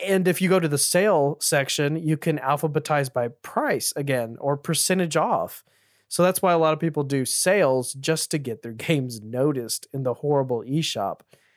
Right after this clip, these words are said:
Um, so anyway, the point I'm getting at is eleven Bit Studios got around this by,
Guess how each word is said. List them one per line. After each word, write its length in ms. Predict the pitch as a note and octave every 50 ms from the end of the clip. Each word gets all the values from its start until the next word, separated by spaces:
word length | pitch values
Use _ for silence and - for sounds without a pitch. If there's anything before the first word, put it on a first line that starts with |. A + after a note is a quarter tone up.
| _ _ _ _ _ _ _ -
Um, 320 | C3+ D3 C#3+ C#3 C3+ B2+ - _ _ _ _ _ -
so 140 | - - G3+
anyway, 300 | B3+ B3 F#3 D#3+ D3 C#3+
the 80 | C#3
point 220 | C#3 - - A3+ A3+
I'm 120 | G3 E3
getting 260 | D3+ D3 C#3 C3 B2+
at 220 | A#2+ A#2 A#2+ B2+ C3+
is 180 | C#3 C#3+ C3+
eleven 400 | D3 D3+ D3+ D3+ D#3+ D#3 F#3+ F#3+
Bit 200 | E3 E3+ E3 E3 -
Studios 840 | - - - E3+ E3 E3+ F3 D3+ C3 A#2 A#2 A2+ A#2 C3 C#3 - - _ _ - E3+ E3
got 220 | - F3 D#3+ F3 E3+
around 500 | D#3+ C#3 C3 C#3 D#3 E3+ F3 E3+ C3 G#2+
this 360 | G#2 G2 G#2+ B2+ - - - _ _ _ _ _ _ _ _ _ _
by, 680 | - C3+ C3 D3 C3+ C3+ C3+ C3+ C3+ C3+ C3+ C#3 C#3 C#3